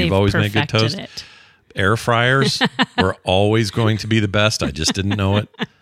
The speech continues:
Speaker 2: And I love a good piece of toast. I don't
Speaker 1: Yes,
Speaker 2: care
Speaker 1: you
Speaker 2: what kind of,
Speaker 1: do.
Speaker 2: you put rye in there. You could put
Speaker 1: Rye's
Speaker 2: frickin'
Speaker 1: great. What are you talking about?
Speaker 2: No, they're t-, you have to be in the right mood for rye, but I could do
Speaker 1: Uh,
Speaker 2: it.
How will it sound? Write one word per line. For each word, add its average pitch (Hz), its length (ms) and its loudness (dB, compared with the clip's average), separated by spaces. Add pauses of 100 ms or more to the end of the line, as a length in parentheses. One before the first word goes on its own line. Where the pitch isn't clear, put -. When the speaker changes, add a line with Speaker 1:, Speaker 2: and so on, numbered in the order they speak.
(600)
Speaker 2:
And 90 160 0
I 107 140 2
love 104 480 0
a 78 120 0
good 90 440 -2
piece 82 260 -4
of 85 80 -6
toast. - 460 -6
I 90 80 0
don't 92 100 0
Speaker 1:
Yes, - 160 0
Speaker 2:
care 90 260 0
Speaker 1:
you 95 140 0
Speaker 2:
what 143 140 -4
kind 135 200 -2
of, - 120 -6
Speaker 1:
do. 170 80 -2
Speaker 2:
you 196 100 0
put - 200 -2
rye 98 440 0
in 78 240 -4
there. 64 320 -14
You 117 120 -6
could - 140 -6
put 113 400 0 (680)
Speaker 1:
Rye's 240 340 0
Speaker 2:
frickin' 95 60 -8
Speaker 1:
great. 180 400 -6
What 151 60 -6
are - 20 -4
you 190 100 -6
talking 208 240 0
about? 170 160 -2
Speaker 2:
No, 135 160 0
they're 123 140 4
t-, - 140 -6
you 123 100 2
have 139 80 2
to - 60 -4
be 107 40 4
in 92 80 2
the 78 60 2
right 78 160 2
mood 71 200 -6
for - 140 -8
rye, 69 300 -8
but - 120 -6
I 208 120 0
could 233 60 0
do 233 60 0
Speaker 1:
Uh, 233 260 2
Speaker 2:
it. 226 60 -8